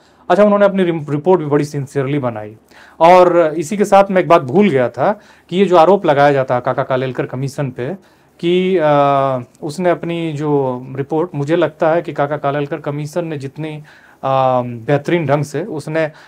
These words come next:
जो भी उसके पास आंकड़े इकट्ठा करने के तरीके थे, साइंटिफिक, अ, माने गरीबी का आंकड़ा, एजुकेशनल बैकवर्डनेस का, उस हिसाब से उसने इकट्ठा किए थे। और ये जो पांच मेंबर थे, ये भारत के सबसे अच्छे कमीशनों में से एक कमीशन था, इतने विद्वान लोग थे इसके मेंबर।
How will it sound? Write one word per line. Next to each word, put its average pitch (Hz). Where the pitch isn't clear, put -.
जो 160
भी 180
उसके 180
पास 156
आंकड़े 156
इकट्ठा 156
करने 151
के 143
तरीके 139
थे, 143
साइंटिफिक, 143
अ, 135
माने 135
गरीबी 143
का 143
आंकड़ा, 131
एजुकेशनल 139
बैकवर्डनेस 139
का, 170
उस 147
हिसाब 156
से 156
उसने 143
इकट्ठा 135
किए 120
थे। 123
और 160
ये 190
जो 208
पांच 208
मेंबर 165
थे, 107
ये 156
भारत 160
के 196
सबसे 185
अच्छे 165
कमीशनों 208
में 208
से 170
एक 151
कमीशन 131
था, 120
इतने 143
विद्वान 160
लोग 143
थे 131
इसके 123
मेंबर। 117